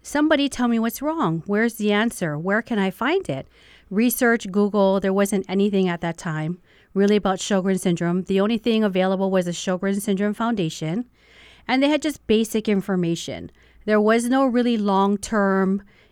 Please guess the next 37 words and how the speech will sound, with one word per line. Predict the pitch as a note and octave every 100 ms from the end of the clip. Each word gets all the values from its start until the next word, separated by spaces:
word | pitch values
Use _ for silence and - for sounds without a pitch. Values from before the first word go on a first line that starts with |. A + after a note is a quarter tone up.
| -
information | G#3 G3+ G#3+ G3 F#3+ - G#3
to | G3
see | F#3+ G3+ F#3+
what | F3 E3 F#3 G3
the | G3
effects | F#3+ - F3+ F3+ -
might | F#3+ E3+ -
be, | F#3+ G#3
how | G#3 F#3+ F#3 F#3
I | F#3+
can | F#3 F3+
take | F#3+ F3+
care | F#3+ F#3
of |
myself. | F3+ F#3+ - G3 - -
That, | F3 F#3+ E3
that | F#3+ G3+ -
couldn't | - F3 D#3
be | D#3
found. | E3 C#3+ C3 - _ - - - - -
And | F#3+ G3+
so | - G#3+ G3+ G3
I | F3+ G3
decided | A3 A3 G3+ G3+
to | G#3+
take | - G3+ F#3+
it | G3 G3 F#3 _ -
upon | G3 G#3+ G3
myself | G3+ G3 - F3 F3 A#3+ - _ _ _ _
to | - A3 G3+ G3 G3 G3 -
figure | - A3+ G3 G#3+
out | G3+ F#3+ F#3+ - _ -
what | F#3 G3+ G#3 -
was | F#3 F3+
causing | - G3 G3+ G#3
my | G#3+
flares, | G#3+ E3 D#3 B3 D4+